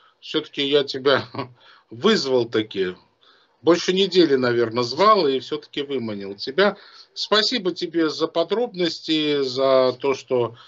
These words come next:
просветил нас, людей, которые далеко сейчас находятся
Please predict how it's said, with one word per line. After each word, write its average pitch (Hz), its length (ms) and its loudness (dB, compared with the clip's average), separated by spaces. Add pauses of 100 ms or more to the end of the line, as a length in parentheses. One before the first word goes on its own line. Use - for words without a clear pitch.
(200)
просветил 156 680 0
нас, 185 560 -2 (320)
людей, 151 320 -2
которые 147 440 0
далеко 139 360 0
сейчас 131 320 -2
находятся 127 760 -2